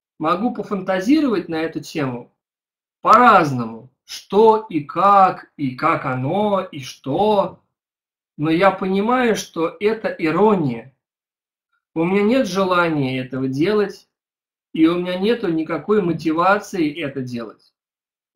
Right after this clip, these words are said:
Я, если об этом и подумаю, то я об этом подумаю с иронией и посмеюсь. Именно эта форма допущения этих мыслей, внимание,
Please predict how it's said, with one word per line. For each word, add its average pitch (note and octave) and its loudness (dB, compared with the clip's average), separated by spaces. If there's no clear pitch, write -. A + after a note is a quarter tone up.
Я, F#3+ -2
если G3+ 0
об E3+ 0
этом F3+ 0
и - -14
подумаю, D3 2
то D3+ -2
я G#3+ 4
об F#3 2
этом B2+ -4
подумаю F3+ 0
с - -8
иронией D3+ -2
и B3 -8
посмеюсь. G#3 0
Именно A#3+ 4
эта A#3 2
форма F#3+ 2
допущения G#3+ 4
этих F#3+ -6
мыслей, C#3+ -6
внимание, D3+ 0